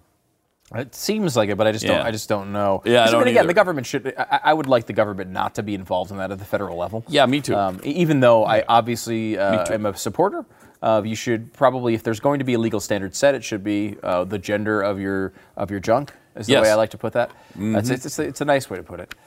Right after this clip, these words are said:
Speaker 1: Um, it's probably the way that you should do it if you're gonna have a legal standard, which I think you do have to have,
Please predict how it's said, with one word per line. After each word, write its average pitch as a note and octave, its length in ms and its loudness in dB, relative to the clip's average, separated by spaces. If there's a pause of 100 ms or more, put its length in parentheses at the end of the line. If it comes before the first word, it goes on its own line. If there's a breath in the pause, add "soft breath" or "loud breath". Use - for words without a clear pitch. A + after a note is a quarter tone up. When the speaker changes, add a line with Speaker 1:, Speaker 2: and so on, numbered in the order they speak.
(260 loud breath)
Speaker 1:
Um, A2 280 0
it's E3 120 -4
probably D#3 300 4
the A#2+ 80 0
way A#2 160 2
that G#2+ 80 -2
you A2 60 -4
should - 100 -10
do B2+ 60 2
it A2 60 6
if G2+ 60 -6
you're C#3 80 0
gonna D3+ 140 4
have D#3 180 4
a C3 60 -2
legal A2 240 -4
standard, B2 320 0
which B2+ 160 -4
I D#3 60 0
think G3 180 -4
you D#3 80 0
do A#3 300 0
have D#3+ 240 4
to G#2+ 100 2
have, F#2 320 0